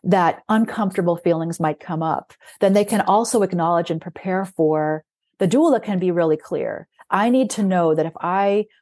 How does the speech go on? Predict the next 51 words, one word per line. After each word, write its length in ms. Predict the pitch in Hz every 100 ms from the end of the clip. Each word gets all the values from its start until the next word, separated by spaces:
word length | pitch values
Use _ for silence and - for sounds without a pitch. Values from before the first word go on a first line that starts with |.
| _
put 180 | - -
my 140 | 180
s-, 320 | 180 - 170
step 280 | - 208 208
into 720 | 220 202 - 190 175 175 - - _ _ _ _
a 80 | 190
vulnerable 540 | 185 202 208 196 180
space 320 | 180 185 180
myself 420 | 180 165 - 170 165
by 120 | 156
standing 380 | - 165 160 156
up 180 | -
for 80 | -
you, 340 | 220 233 240 233 _ -
that 140 | -
you're 120 | 185
gonna 180 | 190 180
stand 300 | - 175 160
up 160 | 165 -
back 180 | 160 -
for 120 | 170
me, 160 | 165
that 120 | 160 139
we're 120 | 196
gonna 160 | 226
be 140 | 202 196
a 60 |
team 600 | 175 - 214 202 180 170 -
in 120 | 180
the 80 | 165
protection 500 | 170 - 165 - 175
of 100 | 160
your 140 | 156
right 160 | 156 151
in-, 160 | 151 -
of 80 | 151
informed 360 | 151 - 151
consent 300 | - - -
and 80 | -
refusal." 480 | 175 220 214 - - _ _ - - -
Then, 560 | 170 214 185 139 151 _
once 220 | 165 185
you 80 | 226
have 220 | 240 240
that 120 | 233 233
agreement, 540 | 226 226 190 160 -
you 80 | 175
proceed 420 | - 190 185 165
to 80 | 170
step 300 | - 151 -
four. 260 | 160 139